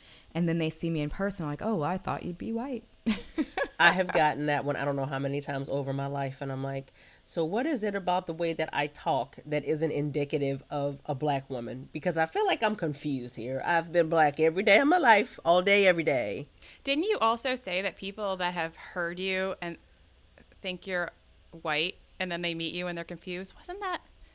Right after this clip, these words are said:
Speaker 3: it's one
Speaker 2: Both
Speaker 3: of,
Speaker 2: of
Speaker 3: one of
Speaker 2: us.
Speaker 1: Both of
Speaker 3: Okay.
Speaker 1: us.
Speaker 2: Mm-hmm.
Speaker 1: Both of us.
Speaker 2: And it's just
Speaker 1: And I'm
Speaker 2: like,
Speaker 1: like, "What does it mean
Speaker 2: "What?"
Speaker 1: to sound Black or white? You just sound
Speaker 2: Right.
Speaker 1: away." I
Speaker 2: I'm
Speaker 1: mean, I've
Speaker 2: just
Speaker 1: met
Speaker 2: me.
Speaker 1: people <laughs> that don't look like me that identify themselves as white, that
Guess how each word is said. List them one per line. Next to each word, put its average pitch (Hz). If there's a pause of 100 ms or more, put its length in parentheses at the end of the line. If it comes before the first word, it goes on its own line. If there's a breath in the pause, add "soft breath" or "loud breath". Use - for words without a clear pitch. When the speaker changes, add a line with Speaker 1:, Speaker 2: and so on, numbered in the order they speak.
(140 soft breath)
Speaker 3:
it's 247
one 170
Speaker 2:
Both 175
Speaker 3:
of, 185
Speaker 2:
of 160
Speaker 3:
one 262
of - (120)
Speaker 2:
us. 208
Speaker 1:
Both 220
of 277
Speaker 3:
Okay. 170
Speaker 1:
us. 160
Speaker 2:
Mm-hmm. 262
Speaker 1:
Both 349
of 156
us. 151 (320)
Speaker 2:
And 240
it's 254
just 233
Speaker 1:
And 240
I'm 254
Speaker 2:
like, 294
Speaker 1:
like, 226
"What 294
does 320
it 320
mean 277
Speaker 2:
"What?" 262
Speaker 1:
to -
sound 226
Black 185
or 180
white? 185
You 185
just 196
sound 190
Speaker 2:
Right. 233
Speaker 1:
away." 180 (280)
I 180
Speaker 2:
I'm 226
Speaker 1:
mean, 214
I've 214
Speaker 2:
just 226
Speaker 1:
met 226
Speaker 2:
me. 214
Speaker 1:
people 180 (240)
<laughs> -
that 226
don't 214
look 240
like 208
me 185
that 190 (240 soft breath)
identify 175
themselves 170
as 202
white, 151 (320 soft breath)
that 175